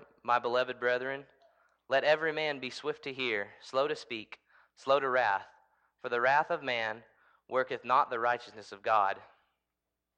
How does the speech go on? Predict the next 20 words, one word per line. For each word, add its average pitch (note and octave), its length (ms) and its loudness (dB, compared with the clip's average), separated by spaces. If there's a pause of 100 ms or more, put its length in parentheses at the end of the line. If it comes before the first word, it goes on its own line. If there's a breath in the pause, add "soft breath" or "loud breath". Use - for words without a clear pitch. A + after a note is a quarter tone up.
(340)
Am A2+ 140 -8
I B2 80 2
quick C3+ 400 -4
to B2 80 -2
anger A#2+ 420 -8 (480 soft breath)
and G2+ 140 -12
wrath? A2+ 320 -4 (2000)
Proverbs C3 460 4
fifteen, C#3+ 540 -6
verse A#2+ 240 -4
one. A#2+ 360 -2 (1080)
"A A#2+ 60 -8
soft D#3 340 6
answer D3+ 340 -4
turneth D3+ 380 -4
away C3+ 260 0
wrath, A#2 400 0 (640)
but A#2 160 -4
grievous D3 400 -6
words B2 560 -4